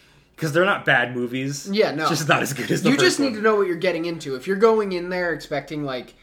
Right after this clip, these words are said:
Speaker 2: um,
Speaker 1: Story?
Speaker 2: I would say that there actually is a story, and I really actually like the world building in it.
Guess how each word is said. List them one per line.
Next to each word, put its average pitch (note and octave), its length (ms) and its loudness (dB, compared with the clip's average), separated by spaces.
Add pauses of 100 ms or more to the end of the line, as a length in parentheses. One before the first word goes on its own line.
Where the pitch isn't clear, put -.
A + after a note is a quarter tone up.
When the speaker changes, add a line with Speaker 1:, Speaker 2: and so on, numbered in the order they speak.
(340)
Speaker 2:
um, A#2+ 540 -6
Speaker 1:
Story? F#2+ 480 -10 (1000)
Speaker 2:
I D#4+ 120 -2
would G4 120 -2
say F#4+ 180 -6
that D#4 200 -4
there C#4+ 260 0
actually A#3 400 -2
is A#3+ 160 -2
a A3 80 -4
story, B2+ 580 -4
and G3 140 -2
I G#3 120 2
really A#3+ 360 2
actually A3 300 -4
like F#3+ 260 -2
the F#3 60 -6
world F3 340 -2
building B2+ 320 -6
in A2 120 -14
it. G2+ 140 -18